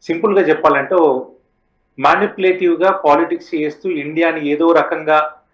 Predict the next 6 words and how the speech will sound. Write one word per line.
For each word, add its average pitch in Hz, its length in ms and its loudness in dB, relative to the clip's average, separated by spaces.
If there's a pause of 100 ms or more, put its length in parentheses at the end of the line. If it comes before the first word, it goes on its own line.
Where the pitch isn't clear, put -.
(160)
నాకు 156 380 0
అనుగుణంగా 160 600 -2
మార్చుకోవాలని 143 1040 -2 (460)
either 151 240 2
బెదిరియడమో, 160 680 2
బతిలాడమో 143 720 0